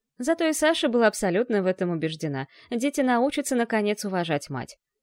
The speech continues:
Больше Саша не потерпит скандалов в своём доме. Не прислушается кто-либо к её мнению,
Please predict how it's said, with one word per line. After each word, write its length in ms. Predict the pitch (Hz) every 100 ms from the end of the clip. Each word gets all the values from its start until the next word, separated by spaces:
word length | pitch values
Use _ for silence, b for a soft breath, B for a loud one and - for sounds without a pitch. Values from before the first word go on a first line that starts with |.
| _ _ -
Больше 380 | 262 277 277
Саша 320 | 320 294 294 311
не 100 | 302
потерпит 500 | 302 277 185 - -
скандалов 520 | - 180 180 170 170
в 40 |
своём 340 | - 185 180 170
доме. 300 | 170 160 165 _ _ _
Не 100 | 247
прислушается 680 | 233 - 208 320 415 403 359
кто-либо 460 | - 302 220 175
к 100 | 170
её 200 | 196 180
мнению, 440 | 165 156 135 139